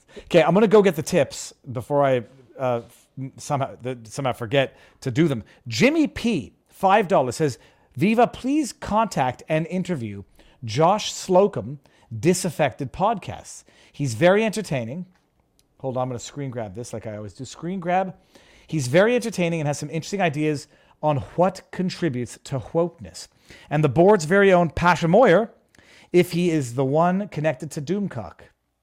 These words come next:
Assuming he is on Locals, but could be on Rumble."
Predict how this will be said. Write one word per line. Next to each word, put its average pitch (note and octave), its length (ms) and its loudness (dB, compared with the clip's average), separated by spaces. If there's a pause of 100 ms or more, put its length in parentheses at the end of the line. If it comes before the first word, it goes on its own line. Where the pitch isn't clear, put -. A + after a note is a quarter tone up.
(360)
Assuming F#3 680 -4 (440)
he E3 220 -2
is D3 180 -2
on D3 240 -2
Locals, C3 440 -2
but A2+ 240 -6
could D#3+ 340 -6
be C#3 100 -6
on B2+ 200 -4
Rumble." A#2+ 300 -6